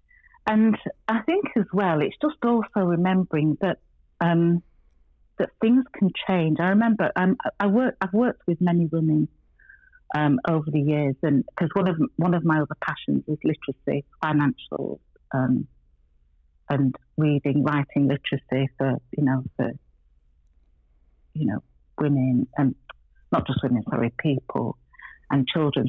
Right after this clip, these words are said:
So, so I've, I've also taught, um, taught women how to read and write. And, and then I remember a moment when, uh, a young woman, she confided in me, and, um, and I just encouraged her to keep, you know, to keep going.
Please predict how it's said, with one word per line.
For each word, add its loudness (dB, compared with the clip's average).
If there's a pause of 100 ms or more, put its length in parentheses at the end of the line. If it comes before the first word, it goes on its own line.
So, 0 (640)
so 0
I've, 0 (180)
I've 0
also 0 (160)
taught, -2 (340)
um, -2 (280)
taught -2
women 2
how -2 (120)
to -2
read 0
and 0
write. 0
And, 2 (160)
and 2
then 2
I 2
remember 2
a -2
moment 2
when, -2 (920)
uh, 0
a 2
young 4
woman, 6
she -4
confided 0
in 2
me, 2
and, 2
um, 2
and 2
I 2
just -2
encouraged 0
her -6
to -18 (160)
keep, 0 (160)
you 2
know, 4
to -4 (100)
keep -2
going. 0